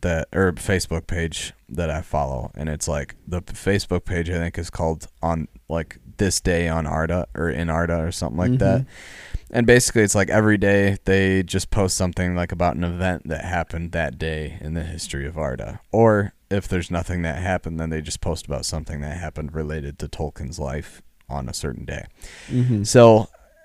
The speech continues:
Speaker 1: as of this recording, July seventeenth, um, in the Third Age, thirty eighteen, Gandalf is held captive on the pinnacle of Orthanc.
Speaker 2: Uh-oh.
Speaker 1: And then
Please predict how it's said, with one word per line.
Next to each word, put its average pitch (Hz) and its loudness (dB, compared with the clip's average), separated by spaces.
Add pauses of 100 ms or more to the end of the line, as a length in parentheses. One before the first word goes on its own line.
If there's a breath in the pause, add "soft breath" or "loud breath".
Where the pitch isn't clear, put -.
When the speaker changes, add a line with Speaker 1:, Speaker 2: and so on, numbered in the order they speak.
(120)
Speaker 1:
as 127 10
of 113 2
this 107 6
recording, 90 4
July 87 4
seventeenth, 90 -2 (680 soft breath)
um, 87 2 (800)
in 113 4
the 101 4
Third 95 2
Age, 78 -4
thirty 80 -4
eighteen, 80 -4 (360)
Gandalf 85 0
is - -8
held 107 -2
captive 87 -4
on 78 -6
the 85 -6
pinnacle 113 -4
of 98 -6
Orthanc. 98 -4 (140)
Speaker 2:
Uh-oh. 107 4
Speaker 1:
And 87 -2
then 85 0